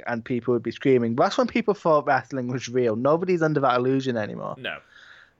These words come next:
Speaker 1: And, um, fucking Cody, he d-, it was, that's where his match at Wrestling Dontaku fell apart, was when Co-, Cody can't lead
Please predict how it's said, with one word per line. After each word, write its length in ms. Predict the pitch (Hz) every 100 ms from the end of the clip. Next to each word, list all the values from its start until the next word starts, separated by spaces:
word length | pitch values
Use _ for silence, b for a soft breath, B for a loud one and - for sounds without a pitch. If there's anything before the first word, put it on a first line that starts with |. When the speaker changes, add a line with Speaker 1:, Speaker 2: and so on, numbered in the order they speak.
| -
Speaker 1:
And, 840 | 156 151 147 143 139 131 127 117 - - -
um, 520 | 139 131 127 123 120 _
fucking 280 | 196 196 175 -
Cody, 640 | 196 208 240 233 214 175 _ _ _ _
he 160 | 185 180
d-, 180 | 160 190 -
it 120 | 190 -
was, 200 | 190 185
that's 260 | 208 233
where 600 | - 143 170 175 180 180
his 220 | 160 165 143
match 380 | 147 135 - 98
at 160 | 127
Wrestling 460 | 127 135 - 135 127
Dontaku 580 | 127 120 135 123 - 110
fell 160 | 113 104
apart, 440 | - 135 110 - B B B B B -
was 420 | 139 127 - - _ _
when 260 | 170 180 175 -
Co-, 300 | - 214 233 -
Cody 320 | 214 226 254
can't 480 | 196 - 180 160 143 _
lead 560 | 143 143 127 113 _